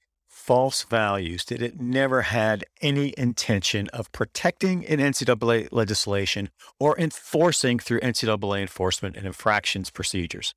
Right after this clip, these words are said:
And all of those lofty principles, which have real market value, they are commodities in the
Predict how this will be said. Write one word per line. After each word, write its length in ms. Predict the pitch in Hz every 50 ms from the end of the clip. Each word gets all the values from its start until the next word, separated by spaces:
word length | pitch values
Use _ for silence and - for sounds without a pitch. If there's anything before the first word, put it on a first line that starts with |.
| _ _ -
And 220 | 104 104 95 95 - _ _ -
all 220 | 139 147 156 160
of 80 | 160 131
those 260 | 143 147 147 123 -
lofty 680 | 107 101 101 104 107 117 135 135 - - - 151 135
principles, 800 | - - - 165 165 156 - - 160 - - 107 95 95 95 -
which 200 | 120 131 - -
have 400 | - 151 147 139 131 135 120 120 - - - _ -
real 500 | - 113 107 113 139 143 147 156 147 139 -
market 360 | 127 131 135 139 135 143 120
value, 360 | 101 120 113 107 104 101 104
they 100 | 104 127
are 120 | 131 131 -
commodities 920 | - - - 147 139 131 131 135 135 139 131 135 - - 127 110 107 98 -
in 360 | - 113 104 104 104 101 101
the 340 | 98 101 101 101 98 98